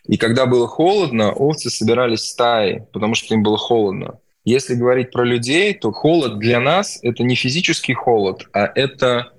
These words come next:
неуверенность, непонимание того, что происходит, непонимание того, что будет завтра, риски, которые возникают на рынке. И это заставляет людей сплочаться, это заставляет людей собираться вместе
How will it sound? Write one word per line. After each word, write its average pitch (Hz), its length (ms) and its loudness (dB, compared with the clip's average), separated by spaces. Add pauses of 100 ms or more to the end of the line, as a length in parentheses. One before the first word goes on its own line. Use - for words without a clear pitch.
(140)
неуверенность, 120 1000 0
непонимание 131 680 0
того, 131 260 0
что 131 200 -4
происходит, 107 880 -2
непонимание 113 580 0
того, 131 200 2
что 131 160 -4
будет 127 280 -2
завтра, 101 640 0
риски, 120 320 -2
которые 120 340 0
возникают 117 560 0
на 113 140 0
рынке. 101 540 -4 (280)
И 113 100 2
это 156 280 2
заставляет 120 640 0
людей 117 320 0
сплочаться, 104 840 -4
это 107 200 0
заставляет 110 640 0
людей 135 540 0
собираться 117 600 0
вместе 160 800 -2